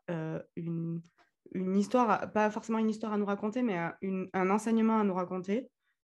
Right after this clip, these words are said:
n'hésite pas à nous contacter parce qu'on v-, on aimerait faire des épisodes où on invite certaines personnes pour parler de sujets qu'on rencontre tous.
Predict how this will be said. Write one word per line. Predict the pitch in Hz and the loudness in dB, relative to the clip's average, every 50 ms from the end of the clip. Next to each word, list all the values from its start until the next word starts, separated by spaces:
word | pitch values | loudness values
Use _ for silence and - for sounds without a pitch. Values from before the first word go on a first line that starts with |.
| _ _ - | _ _ 2
n'hésite | 202 202 196 190 - | 4 4 4 2 2
pas | - 269 | 4 4
à | 269 | 6
nous | 247 214 202 | 6 6 6
contacter | - 202 202 190 190 190 - 240 240 | 4 2 0 0 0 0 -2 -2 -2
parce | 208 180 175 | -2 -4 -4
qu'on | - - 175 180 175 175 | -4 -4 -2 -2 0 -2
v-, | 170 165 165 170 - - | -2 -4 -6 -8 -6 -4
on | 185 185 185 180 180 180 | -2 0 0 0 2 2
aimerait | 180 190 185 190 190 | 2 0 0 -2 -4
faire | - 220 226 | -4 -2 -2
des | 208 202 180 | -2 0 -2
épisodes | 180 180 - 185 180 196 208 202 | -2 -4 -4 -4 -2 0 0 0
où | 190 | 0
on | 180 175 175 175 | 0 0 0 -2
invite | 175 175 180 190 - | -2 -2 -4 -6 -10
certaines | - - 175 - 180 180 | -10 -12 -10 -8 -8 -8
personnes | 175 180 180 - 196 214 208 | -6 -8 -6 -4 -4 -4 -4
pour | 214 - | -4 -8
parler | - 180 180 185 185 | -8 -6 -4 -4 -4
de | 185 175 175 170 170 170 170 170 | -4 -4 -4 -4 -4 -6 -8 -8
sujets | 165 - - 208 196 185 190 196 202 | -10 -8 -4 -4 -2 -2 -2 -4 -4
qu'on | - 185 175 170 | -4 -4 -4 -4
rencontre | 175 180 180 185 196 190 - - 180 | -4 -4 -4 -2 -2 -4 -4 -4 -6
tous. | - 233 339 - - - _ | -6 -6 -8 -8 -10 -20 _